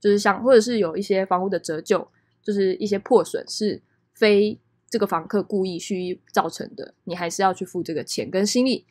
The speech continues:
还有时间去，去处理这个问题。但是你当然相对刚才左边的象限 E 跟 S，你花的时间是少很多很多的。那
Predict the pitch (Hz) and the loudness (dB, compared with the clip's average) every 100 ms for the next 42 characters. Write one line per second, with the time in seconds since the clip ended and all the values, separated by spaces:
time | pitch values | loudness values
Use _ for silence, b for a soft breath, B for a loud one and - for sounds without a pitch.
0 | _ - 196 185 165 180 180 185 170 - | _ -2 0 0 -6 -6 -8 -6 -8 -8
1 | _ _ 214 185 - _ - 247 175 - | _ _ 0 0 0 _ -2 -2 -2 -4
2 | 160 170 156 - - 269 269 277 - - | -4 -4 -6 -12 -4 -2 0 -2 -6 -4
3 | 202 247 254 214 233 233 247 220 170 - | 4 8 6 4 2 2 4 4 2 -2
4 | 226 226 175 156 190 185 202 185 196 175 | -2 0 -2 -4 -4 -4 -4 -4 -4 -8
5 | 180 185 151 135 - 175 196 185 170 170 | -6 -6 -6 -8 -10 -4 0 0 -2 -8
6 | 165 175 - 185 208 170 175 175 160 - | -8 -10 0 0 0 -4 -4 -6 -8 -10
7 | - - - b b b - 330 277 | -10 -12 -20 b b b 2 2 2